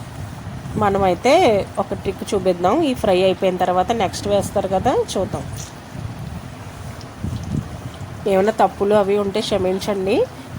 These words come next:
ఏంటంటే, అంతా చెప్పడం ఇది కదా, వాయిస్తో కవర్ చేయడం. ఏమైనా మర్చిపోయి ఉంటే ఏమనకండి, కొంచెం సపోర్ట్ చేయండి ఈ ఛానల్ని ముందుగా.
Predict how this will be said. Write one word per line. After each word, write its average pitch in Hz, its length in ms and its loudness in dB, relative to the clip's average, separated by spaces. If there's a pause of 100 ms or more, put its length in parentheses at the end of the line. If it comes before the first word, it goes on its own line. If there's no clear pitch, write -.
ఏంటంటే, 196 460 0 (1120)
అంతా 190 380 2 (120)
చెప్పడం 202 360 2 (140)
ఇది 185 180 0
కదా, 196 220 4 (840)
వాయిస్తో 180 520 4 (100)
కవర్ 180 300 4
చేయడం. 202 240 2 (160)
ఏమైనా 196 260 2 (320)
మర్చిపోయి 208 480 0
ఉంటే 196 240 -2 (160)
ఏమనకండి, 185 640 0 (440)
కొంచెం 208 300 -2
సపోర్ట్ 202 400 2
చేయండి 190 320 2
ఈ - 100 -8
ఛానల్ని 170 500 4 (160)
ముందుగా. 185 380 2